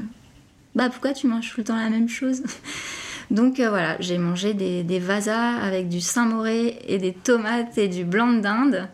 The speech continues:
Euh, je me faisais un espèce de sandwich comme ça, plusieurs cracottes, euh, et je, j'ai mangé ça, euh, ben, pendant deux ans, en fait, pendant le temps d'un D U T.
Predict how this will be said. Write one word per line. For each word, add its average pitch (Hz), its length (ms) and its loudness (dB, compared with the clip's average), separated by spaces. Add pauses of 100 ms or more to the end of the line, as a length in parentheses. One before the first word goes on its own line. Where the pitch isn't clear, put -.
(180)
Euh, 185 200 0
je 185 100 -2
me 190 80 -2
faisais 202 300 0
un 190 340 0
espèce 185 320 -2
de 185 60 0
sandwich 220 560 0
comme 220 200 -2
ça, 240 240 -2 (120)
plusieurs 220 380 -4
cracottes, 233 540 -4
euh, 202 280 -2 (800)
et 202 160 0
je, 185 300 0
j'ai 185 160 -2
mangé 185 320 -2
ça, 208 300 -2
euh, 175 360 0
ben, 165 220 -2
pendant 170 260 0
deux 170 300 0
ans, 226 160 0
en 233 60 0
fait, 220 240 -4
pendant 180 200 -2
le 170 80 -2
temps 220 180 -2
d'un 208 140 0
D 180 140 -2
U 175 100 -2
T. 233 240 0